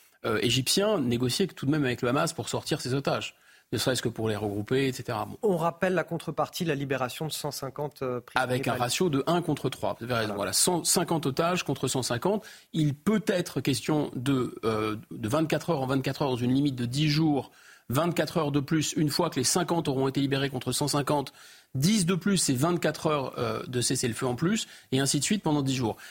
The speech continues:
Speaker 1: Mais le Premier ministre d'Israël a bien expliqué qu'il ne s'agissait en aucun cas d'arrêter les hostilités, de les suspendre temporairement pour sortir le plus d'otages. Mais il y a un côté absolument terrifiant,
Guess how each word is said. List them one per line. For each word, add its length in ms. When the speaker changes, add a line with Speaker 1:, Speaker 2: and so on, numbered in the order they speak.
Speaker 1:
Mais 160
le 60
Premier 220
ministre 260
d'Israël 360
a 60
bien 160
expliqué 380
qu'il 200
ne 100
s'agissait 560
en 240
aucun 280
cas 240
d'arrêter 460
les 160
hostilités, 540
de 60
les 60
suspendre 560
temporairement 800
pour 120
sortir 300
le 80
plus 200
d'otages. 380
Mais 80
il 20
y 60
a 60
un 120
côté 280
absolument 440
terrifiant, 540